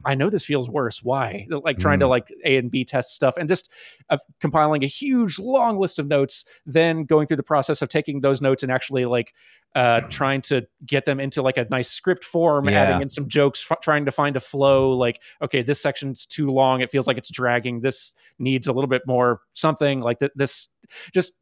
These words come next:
Speaker 1: like, working on the script, that'll take a while. Then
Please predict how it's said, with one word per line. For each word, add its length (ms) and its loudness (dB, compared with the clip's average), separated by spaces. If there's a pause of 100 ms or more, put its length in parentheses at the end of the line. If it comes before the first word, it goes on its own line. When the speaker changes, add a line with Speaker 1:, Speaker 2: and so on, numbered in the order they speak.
(120)
Speaker 1:
like, 200 0
working 300 0
on 80 4
the 80 2
script, 340 -2
that'll 200 4
take 180 2
a 40 2
while. 380 4 (260)
Then 440 2